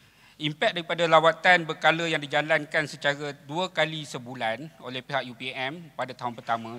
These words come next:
dan juga sekatu kali sebulan pada tahun seterusnya sehingga meliputi tiga tahun setengah, kita telah dapat melahirkan peternak-peternak yang berdikari dan juga berdaya saing.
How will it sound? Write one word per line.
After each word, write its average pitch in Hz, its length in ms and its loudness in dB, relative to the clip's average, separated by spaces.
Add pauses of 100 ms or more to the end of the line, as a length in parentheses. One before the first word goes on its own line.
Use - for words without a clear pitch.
dan 139 160 2
juga 160 480 -6 (960)
sekatu 180 640 2
kali 165 240 -2
sebulan 147 560 -4 (640)
pada 131 160 -6
tahun 147 240 -2
seterusnya 151 480 -4
sehingga 139 400 0 (1700)
meliputi 143 480 -8
tiga 143 320 -4
tahun 135 240 0
setengah, 123 400 0 (320)
kita 147 320 -6
telah 135 240 4
dapat 139 320 2
melahirkan 143 720 2
peternak-peternak 143 800 -2
yang 135 160 -4
berdikari 131 480 4 (960)
dan 135 160 0
juga 135 240 -8
berdaya 127 320 -6
saing. 101 320 -6